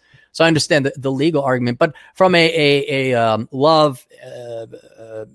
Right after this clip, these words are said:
relationship aspect, what the fuck do you care if the government recognizes it? I mean, who gives a shit if you have a, that, that pisses me off is like,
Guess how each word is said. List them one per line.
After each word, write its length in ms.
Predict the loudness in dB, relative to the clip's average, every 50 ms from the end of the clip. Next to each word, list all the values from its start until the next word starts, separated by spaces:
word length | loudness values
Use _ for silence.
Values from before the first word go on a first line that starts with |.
| _ _
relationship 680 | -6 -6 -4 -2 -2 -2 -2 -2 -4 -6 -4 -4 -4 -2
aspect, 380 | -2 -2 -4 -2 -2 -4 -4 -2
what 140 | -4 -4 -4
the 60 | -6
fuck 260 | -2 -2 0 -2 0
do 60 | -2 -4
you 80 | -4
care 200 | -2 0 0 0
if 80 | 0 -2
the 80 | -4
government 340 | -6 -6 -6 -6 -6 -8 -6
recognizes 600 | -8 -8 -8 -8 -10 -8 -8 -10 -10 -10 -10 -12
it? 100 | -12 -12 _ _ _ _ _
I 60 | -14
mean, 180 | -12 -12 -12 -12 -4
who 160 | -4 -2 0
gives 200 | 2 0 0 0
a 60 | -2
shit 200 | -2 -2 -2 -2
if 20 | 0
you 60 | 0
have 100 | 0 0
a, 140 | 0 -2 -4 -6 _ -20 -20 -10 _
that, 200 | 0 0 2 2 2
that 180 | 0 2 2
pisses 320 | 0 0 0 0 -4 -4 -2
me 100 | 0 2
off 300 | 4 4 4 4 2 0
is 100 | 0 2
like, 180 | 2 0 0